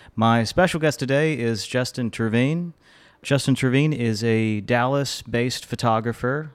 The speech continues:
uh, an amazing photographer, and I wanna ask, uh, t-, twenty questions.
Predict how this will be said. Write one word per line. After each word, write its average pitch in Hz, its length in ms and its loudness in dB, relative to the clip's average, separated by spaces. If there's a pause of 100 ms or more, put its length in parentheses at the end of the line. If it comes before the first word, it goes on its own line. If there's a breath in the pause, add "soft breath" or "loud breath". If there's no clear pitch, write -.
uh, 110 160 -4
an 107 120 -2
amazing 113 560 2
photographer, 117 840 -6 (400 loud breath)
and 120 360 -6
I 117 160 -2
wanna 135 260 0
ask, 131 420 -4
uh, 123 200 0
t-, - 120 -16
twenty 139 320 -2
questions. 95 720 -8